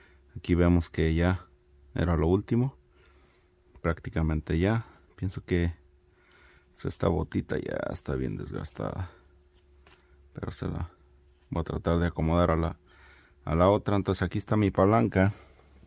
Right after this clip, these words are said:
Aquí vamos a poner la otra, que viene siendo así.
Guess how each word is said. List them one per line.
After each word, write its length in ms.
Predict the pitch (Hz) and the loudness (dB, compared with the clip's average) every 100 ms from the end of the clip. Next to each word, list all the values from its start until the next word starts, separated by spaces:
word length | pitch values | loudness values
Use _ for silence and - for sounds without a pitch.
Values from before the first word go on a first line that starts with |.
| - - - - - - - - - - - - - - - - _ - - | -20 -20 -10 -10 -4 -4 -4 -6 -12 -18 -18 -18 -16 -18 -20 -20 _ -12 -12
Aquí 180 | - | -4
vamos 220 | 85 87 87 | 2 2 2
a 60 | |
poner 300 | - 80 82 | 0 2 2
la 120 | 78 | 2
otra, 480 | 82 107 - 82 87 - - - - - - | 4 2 2 2 2 -2 -16 -20 -20 -20 -12
que 120 | 82 | -4
viene 260 | 80 78 78 | 0 0 0
siendo 580 | - 87 87 90 87 - - _ _ _ - - - - - | 0 2 4 4 0 -4 -18 _ _ _ -20 -20 -20 -20 -16
así. 540 | - - - 104 95 | -12 -12 -2 2 4